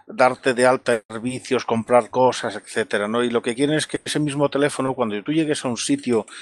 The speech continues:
en el que tienes una pantalla de dimensiones adecuadas, seas capaz de decir, "Venga, esto que yo tengo en mi teléfono lo voy a ver en mi pantalla grande". Lógicamente no va a ser, eh, editar sonido,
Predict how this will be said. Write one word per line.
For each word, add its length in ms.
en 100
el 100
que 100
tienes 300
una 140
pantalla 400
de 40
dimensiones 640
adecuadas, 480
seas 200
capaz 260
de 80
decir, 200
"Venga, 300
esto 240
que 80
yo 100
tengo 160
en 80
mi 100
teléfono 480
lo 160
voy 120
a 60
ver 140
en 120
mi 100
pantalla 420
grande". 420
Lógicamente 560
no 80
va 100
a 40
ser, 240
eh, 400
editar 360
sonido, 640